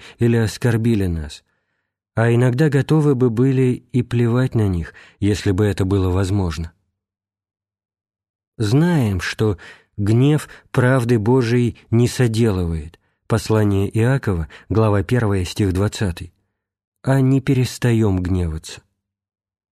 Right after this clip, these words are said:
Знаем, что осуждение есть тяжкий грех и погубило фарисея при многих добродетелях, но не перестаем осуждать.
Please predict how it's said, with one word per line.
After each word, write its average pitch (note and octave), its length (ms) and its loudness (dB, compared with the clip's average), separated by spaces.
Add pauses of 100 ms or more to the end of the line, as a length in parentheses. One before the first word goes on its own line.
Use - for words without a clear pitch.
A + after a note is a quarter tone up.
(480)
Знаем, B2 560 2
что A2 320 0
осуждение A#2+ 880 0
есть A#2+ 360 -4
тяжкий B2 440 -2
грех G#2+ 440 -2 (360)
и B2 100 2
погубило A2+ 560 2
фарисея A#2 760 0
при A#2 220 0
многих A2 440 2
добродетелях, G2+ 840 -2 (560)
но B2 180 2
не C3+ 120 2
перестаем A2+ 720 0
осуждать. G2 720 -6